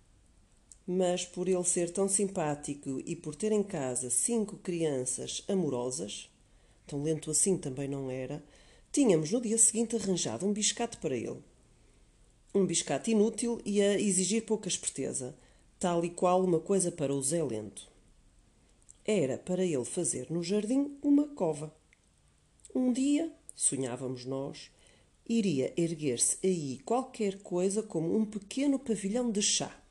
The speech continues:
E nada se perdia em tratar já de um subterrâneo. Que género de pavilhão ia ser exatamente era o que estava ainda por pensar, e quanto a datas de realização,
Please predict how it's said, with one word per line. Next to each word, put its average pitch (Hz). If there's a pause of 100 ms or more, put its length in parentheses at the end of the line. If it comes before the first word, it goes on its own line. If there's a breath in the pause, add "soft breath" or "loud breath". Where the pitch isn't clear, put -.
(540 loud breath)
E 269
nada 143
se -
perdia 131
em 185
tratar 233
já 139
de 180
um 180
subterrâneo. 180 (1300 soft breath)
Que 330
género 151
de 285
pavilhão 190
ia 233
ser 143
exatamente 233
era 254
o 262
que - (160)
estava 233
ainda 202
por 202
pensar, - (500 soft breath)
e 277
quanto 294
a 302
datas 165
de 202
realização, 240